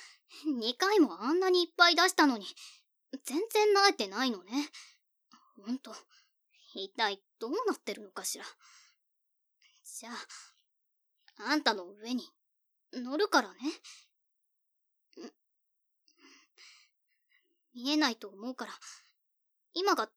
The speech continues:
どんな状態か教えてあげる。あんたのビンビンチンポのすぐ上に、私のべちょべちょのおまんこ。ほら、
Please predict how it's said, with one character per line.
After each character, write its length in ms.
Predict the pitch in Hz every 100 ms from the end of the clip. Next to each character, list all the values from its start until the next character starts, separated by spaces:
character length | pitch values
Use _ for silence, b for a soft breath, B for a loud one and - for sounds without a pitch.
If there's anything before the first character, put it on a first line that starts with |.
| _ -
ど 160 | 320
ん 80 | 359
な 100 | 254 - -
状 180 | 208
態 200 | - 240
か 280 | - 262 - _ _ _ -
教 80 | 277 - - 233
え 60 |
て 140 | 240 220
あ 80 |
げ 140 | 220 220
る。 80 | 226 - _ b b b _ _ _ _ _ _ _ _ _ 254
あ 100 | 294
ん 60 |
た 120 | 254
の 80 | 202 196 b b b _ _ _ - 294 -
ビ 160 | 320
ン 60 | 339
ビ 140 | 349
ン 60 | 339 -
チ 180 | - 359
ン 60 |
ポ 120 | 262
の 100 | 214
す 240 | 208 - 302
ぐ 240 | 262 220 240
上 100 | 254
に、 200 | 247 - B B B _ _ _ _ _ _ -
私 400 | 214 240 - 262
の 120 | 277 _ _ _ _ _ _ _
べ 120 | 277
ち 120 | 262 294
ょ 40 |
べ 100 | 320
ち 120 | 311
ょ 20 |
の 100 | 302 302
お 40 | 294
ま 240 | 277 302
ん 80 | 302
こ。 120 | - - B B B _ _ _ _ _ _ _ _
ほ 60 |
ら、 80 | 330